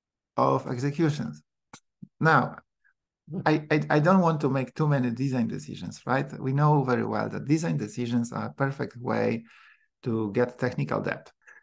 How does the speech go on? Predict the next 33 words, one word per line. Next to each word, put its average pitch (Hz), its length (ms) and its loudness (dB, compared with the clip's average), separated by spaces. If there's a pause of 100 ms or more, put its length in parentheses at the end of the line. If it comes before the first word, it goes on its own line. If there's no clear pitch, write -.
(380)
Um, 131 320 -2
so 160 160 2
we 156 140 6
have 160 200 4
this 151 140 0
collect 147 500 2
executions 131 560 -2
policy. 120 460 -2
So 123 120 -8
that's 131 220 0
a 139 60 4
logical 143 480 4
level, 117 560 0
you 123 80 -6
know, 120 360 -6 (460)
what 151 240 2
are 147 100 4
we 143 100 4
gonna 139 260 0
do 143 160 2
in 147 100 2
the 139 100 -2
algorithm? 113 560 0 (480)
I 131 120 -2
don't 143 200 6
operate 123 480 2
on, 113 300 -4 (500)
I 123 140 0
make, 123 400 4
uh, 110 200 -2 (380)
you 117 120 2
know, 107 220 -2
decisions 117 880 0